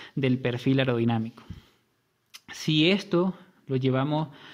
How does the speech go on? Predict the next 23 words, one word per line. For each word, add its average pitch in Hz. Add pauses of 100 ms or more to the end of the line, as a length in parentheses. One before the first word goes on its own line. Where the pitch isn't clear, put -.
(200)
a 127
unos 147
diagramas, 160
como 127
los 123
vemos 131
acá 139
al 135
lado 135
derecho, 160 (500)
vamos 175
a 170
conseguir 151
que 143
solventando 139
este 156
tema 156
de 156
los 160
vectores, 175 (460)
eh, 139 (460)
una 160
resultante 147